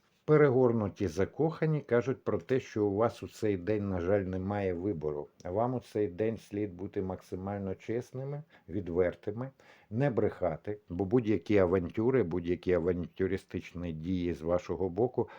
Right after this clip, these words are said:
вони не принесуть вам нічого гарного. Сьогодні поганий день для експериментів, для якогось вибору, тож не намагайтеся у цей день щось обирати,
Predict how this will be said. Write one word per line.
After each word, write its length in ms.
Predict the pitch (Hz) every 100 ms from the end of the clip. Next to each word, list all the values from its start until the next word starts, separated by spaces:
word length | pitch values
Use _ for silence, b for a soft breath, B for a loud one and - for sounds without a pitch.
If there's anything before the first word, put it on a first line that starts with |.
| B
вони 400 | 90 92 110 120
не 220 | 90 104
принесуть 640 | 104 90 85 82 - 107 90
вам 260 | 90 95 -
нічого 680 | 90 87 - 90 85 87 -
гарного. 640 | 85 98 90 80 71 78 - B B B
Сьогодні 680 | - 110 101 107 131 135 127
поганий 420 | 107 98 101 92
день 240 | 92 95
для 120 | 85
експериментів, 960 | 90 80 - 95 92 87 107 117 - 120
для 260 | 92 90 92
якогось 520 | 98 - 90 98 -
вибору, 440 | 90 95 85 87 85
тож 340 | - 95 - B B
не 180 | 104 107
намагайтеся 760 | 101 101 85 110 - 104 98
у 80 | 87
цей 280 | - 98 87
день 260 | 85 95
щось 360 | 82 - 90 -
обирати, 640 | 92 80 87 98 120 135